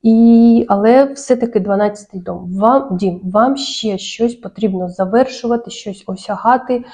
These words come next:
говорити з природою, з інтуїцією, вона вас точно виведе на щось нове. Або реально це можуть бути переїзди, переміщення, як я сказала, десь поближче до природи, до таких творчих людей.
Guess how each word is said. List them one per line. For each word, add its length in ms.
говорити 440
з 120
природою, 760
з 100
інтуїцією, 840
вона 320
вас 280
точно 520
виведе 400
на 100
щось 380
нове. 220
Або 420
реально 400
це 180
можуть 320
бути 300
переїзди, 840
переміщення, 840
як 180
я 60
сказала, 420
десь 240
поближче 540
до 120
природи, 800
до 760
таких 300
творчих 640
людей. 560